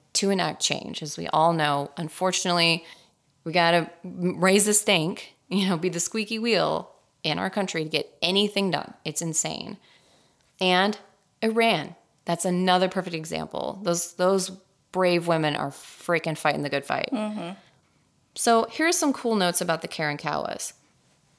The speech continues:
Speaker 1: They used to be semi-nomadic. So, like I said, they would travel back and forth based on food sources or, were, you know, for any number of reasons. And they lived along the Texas coast from Galveston Bay to Corpus Christi.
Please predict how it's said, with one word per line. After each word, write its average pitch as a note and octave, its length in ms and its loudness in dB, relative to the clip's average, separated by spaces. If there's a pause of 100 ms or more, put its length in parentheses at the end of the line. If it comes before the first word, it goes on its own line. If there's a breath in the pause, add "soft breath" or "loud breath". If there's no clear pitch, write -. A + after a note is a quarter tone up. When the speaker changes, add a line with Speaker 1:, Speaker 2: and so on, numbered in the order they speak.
(120)
Speaker 1:
They G3+ 80 0
used C4+ 240 0
to D4 60 -2
be B3+ 140 2
semi-nomadic. G#3 920 2 (640)
So, C#3+ 300 -4
like D#3+ 200 -2
I - 20 0
said, A3 300 0
they D#3+ 100 -6
would D3 140 -8
travel D#3 580 0
back C#3+ 180 -4
and F3+ 80 -10
forth D#3+ 220 -6
based D#3 240 -2
on D3+ 60 -10
food B3+ 200 -4
sources A3+ 520 -2
or, D3+ 120 -4
were, C#3+ 160 -8 (240)
you E3+ 120 -6
know, C#3+ 80 -4
for - 180 -4
any D#3 180 0
number E3 220 0
of D#3 80 -2
reasons. D#3+ 440 -4 (360 loud breath)
And F3 80 0
they F3 80 6
lived F3+ 160 2
along G3+ 220 2
the G3 80 0
Texas G3 400 -2
coast D#3+ 280 -2
from F3 120 -2
Galveston D#3+ 480 0
Bay D#3 100 4
to E3 80 0
Corpus E3+ 320 -4
Christi. - 480 -2